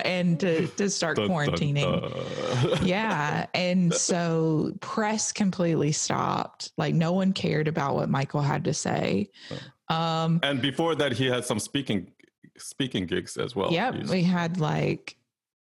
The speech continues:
Speaker 1: you know, Google, Dell, like,
Speaker 2: Mm-hmm.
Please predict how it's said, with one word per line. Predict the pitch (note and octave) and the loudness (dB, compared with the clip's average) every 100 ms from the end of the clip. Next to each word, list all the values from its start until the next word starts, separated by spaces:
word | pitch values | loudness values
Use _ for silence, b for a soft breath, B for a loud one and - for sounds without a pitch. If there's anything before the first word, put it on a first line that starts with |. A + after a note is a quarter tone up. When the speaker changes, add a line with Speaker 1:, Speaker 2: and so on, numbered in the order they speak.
| _ _ - | _ _ -2
Speaker 1:
you | F#3 | 0
know, | D3+ D3 D#3 - _ _ _ _ _ _ _ - | 2 0 -2 -6 _ _ _ _ _ _ _ -4
Google, | A#3 A#3 F3 D#3+ D3 | 0 2 2 2 0
Dell, | D#3 G#3+ A3+ F#3+ E3+ D#3 D3 | 0 0 2 2 0 0 0
like, | D3+ C#3+ C#3 | 2 0 -2
Speaker 2:
Mm-hmm. | F2+ | -4